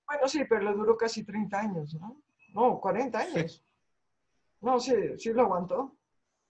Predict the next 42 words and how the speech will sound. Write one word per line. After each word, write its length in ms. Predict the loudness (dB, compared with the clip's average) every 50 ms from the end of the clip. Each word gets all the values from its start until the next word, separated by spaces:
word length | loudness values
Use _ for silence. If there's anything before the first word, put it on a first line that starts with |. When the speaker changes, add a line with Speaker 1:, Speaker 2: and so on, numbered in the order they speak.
| _ _ _ _ _ _ _ _ _ _ _ _ _ _ _ _ _ _ _ _
Speaker 2:
Sí, 140 | -10 -2 2
Speaker 1:
Y 20 | 4
mira 140 | 4 4 4
Speaker 2:
sí, 80 | 4 0
Speaker 1:
que 60 | 0
Speaker 2:
sí. 120 | 4 4
Speaker 1:
aguantar 420 | 6 6 6 6 6 6 4 4 4
ese 220 | 4 4 4 4
tipo 400 | 4 4 2 0 2 4 6 6
de 100 | 6 6 4
que 100 | 4 2
anda 240 | 4 6 6 6 8
de 140 | 8 6 6
viaje, 400 | 6 4 2 2 2 2 -2 -2
que 120 | -2 -4
se 140 | -4 -4 -2
va 160 | -2 -4 -4
pa' 80 | -6 -10
acá, 200 | -8 -4 -4 -4 -4
que 120 | -4 -8
se 120 | -10 -10 -6
va, 160 | -4 -4 -4 -4 _ _ _
que 80 | -8 -8
estudia, 600 | -8 -8 -6 -4 -2 4 6 8 8 8 6 2
que 120 | 2 2
lee 240 | 8 8 8 8 8
toda 240 | 6 4 4 4 4
la 160 | 4 4 4
noche, 400 | 6 6 6 4 6 6 6 6
bueno, 460 | 6 6 2 2 4 4 4 4 2 0 -8 -20 -20 -20 _ _
<laughs> 220 | -6 -6 -4 0 6
bueno. 320 | 6 8 8 8 6 6
Speaker 2:
Lee 160 | 6 6 8 8
toda 240 | 8 10 10 10 8 6
la 40 | 6
noche, 320 | 6 6 6 6 4 2
exacto. 420 | 2 4 4 4 4 4 0 -2 2
Speaker 1:
Sí, 300 | 6 6 6 6 6 4 2 2 2
dices, 400 | 0 0 0 4 8 8 8 10
bueno, 400 | 10 10 10 10 8 6 4 4 4
¿qué 100 | 0 -2
pasó? 560 | 4 6 6 6 6 2 -2 -4 -4 -4 -8